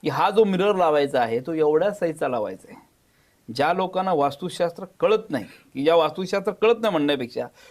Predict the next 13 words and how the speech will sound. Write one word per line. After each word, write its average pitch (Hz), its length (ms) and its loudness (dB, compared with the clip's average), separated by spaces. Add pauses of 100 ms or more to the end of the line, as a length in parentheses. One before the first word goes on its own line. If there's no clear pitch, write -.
(280)
फेंगशुईचे 214 540 2
रूल्स, 220 320 0
रेग्युलेशन्स 185 580 -4
माहिती 131 300 -6
नाहीत, 110 200 -6 (760)
ते 202 120 2
लोक 208 220 0
भले 190 380 0
भले 214 220 4
मोठे 180 280 0
मोठे 185 220 -2
आरसे 147 260 0
लावतात. 123 280 -2